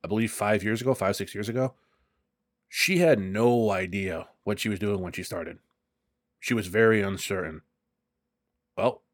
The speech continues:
I helped her out, and, and with the knowledge I gave her,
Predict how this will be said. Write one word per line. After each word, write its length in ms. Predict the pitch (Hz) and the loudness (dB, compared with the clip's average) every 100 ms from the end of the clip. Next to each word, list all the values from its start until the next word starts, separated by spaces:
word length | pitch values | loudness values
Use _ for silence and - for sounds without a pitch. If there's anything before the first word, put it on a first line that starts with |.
| _ _ | _ _
I 120 | 98 98 | -2 0
helped 220 | 117 - | 2 2
her 120 | 104 | 4
out, 220 | 123 160 - _ _ _ _ _ _ _ | 4 2 -8 _ _ _ _ _ _ _
and, 440 | 104 104 95 101 98 | -2 0 -2 -2 -4
and 140 | 98 | 0
with 260 | 107 - - _ _ _ _ _ _ _ | 0 -2 -10 _ _ _ _ _ _ _
the 80 | 107 | 0
knowledge 360 | 117 127 117 | 4 6 6
I 120 | 117 101 | 4 4
gave 260 | 117 143 | 2 2
her, 260 | - 92 | 0 -6